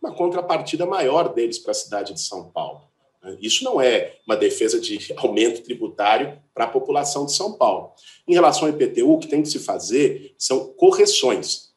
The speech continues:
né? Correções, por exemplo, existem regiões, isso eu ouvi, inclusive, de auditores fiscais da prefeitura que são responsáveis pela cobrança de tributos,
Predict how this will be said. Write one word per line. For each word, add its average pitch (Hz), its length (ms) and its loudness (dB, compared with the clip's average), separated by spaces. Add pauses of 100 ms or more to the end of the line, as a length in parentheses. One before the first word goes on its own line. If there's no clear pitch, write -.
(160)
né? 120 200 -2
Correções, 151 640 2
por 208 180 -2
exemplo, 123 360 2
existem 151 420 -4
regiões, 127 760 -2 (300)
isso 113 480 -2
eu 131 140 8
ouvi, 113 560 0
inclusive, 117 420 -6
de 120 120 0
auditores 170 560 0
fiscais 113 480 -4
da 104 80 -6
prefeitura 98 560 -10
que - 80 -10
são 143 160 -4
responsáveis 117 680 -4
pela 104 220 -6
cobrança 98 440 -6
de - 120 -16
tributos, - 760 -2